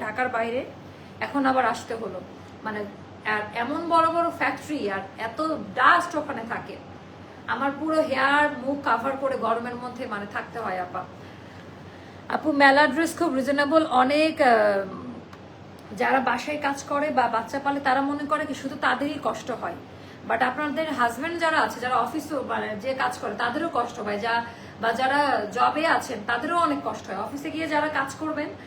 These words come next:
যে কোনো মহিলার কাজের মধ্যে যারা থাকেন, প্রত্যেকটা মানুষেরই কষ্ট হয়। কষ্ট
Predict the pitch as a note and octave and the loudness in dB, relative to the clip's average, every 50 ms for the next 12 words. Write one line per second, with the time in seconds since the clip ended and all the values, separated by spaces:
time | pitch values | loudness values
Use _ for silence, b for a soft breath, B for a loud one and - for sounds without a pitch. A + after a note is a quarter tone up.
0 | B B B B B B B B G3 B3+ D4 D4 E4 F4 F#4 F4+ D#4+ D4+ C#4+ D4 | B B B B B B B B 0 0 2 2 2 0 0 2 2 4 4 6
1 | D#4 E4+ E4+ E4+ - - - C#4 D4 D4 D4 D#4 D#4 D4 D#4 D#4 D4 D4 C4+ C4+ | 6 6 6 6 6 4 4 4 2 0 -2 -2 -2 -4 -4 -2 0 0 0 0
2 | C#4+ C#4 - C4 B3 - D#4+ E4 C#4+ C#4+ D#4 D4+ - - D#4+ - - E4 D#4 D#4 | 0 -2 -4 -6 -6 -6 -6 -6 -6 -6 -6 -6 -6 -6 -6 -4 -2 -2 -2 -2
3 | D#4 E4 D4+ - F4 F4 E4+ - - - - - - G#3+ F#3+ F3 - - - B | -2 -2 -2 -2 -2 -2 0 0 -2 -4 -6 -6 -8 -6 -6 -6 -6 -8 -12 B
4 | B B B B B B - C#4 C#4 C#4+ - | B B B B B B -2 -2 -2 -2 -4